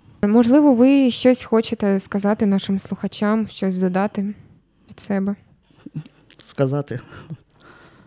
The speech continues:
Speaker 1: Може, побажати?
Speaker 2: Ну, бажаю усім, е, слухачам скорішої перемоги,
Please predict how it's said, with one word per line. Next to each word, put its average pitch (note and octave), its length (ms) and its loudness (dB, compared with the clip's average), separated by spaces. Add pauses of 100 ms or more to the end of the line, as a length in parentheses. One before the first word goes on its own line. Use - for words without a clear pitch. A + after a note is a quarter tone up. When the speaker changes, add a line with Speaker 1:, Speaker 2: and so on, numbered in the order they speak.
(140)
Speaker 1:
Може, G#3 200 0
побажати? G3+ 640 0 (300)
Speaker 2:
Ну, F3+ 320 -6
бажаю D#3 760 -2 (180)
усім, B2 760 -2
е, B2 40 -4
слухачам C#3 760 -4 (380)
скорішої - 840 -2
перемоги, C3+ 600 -2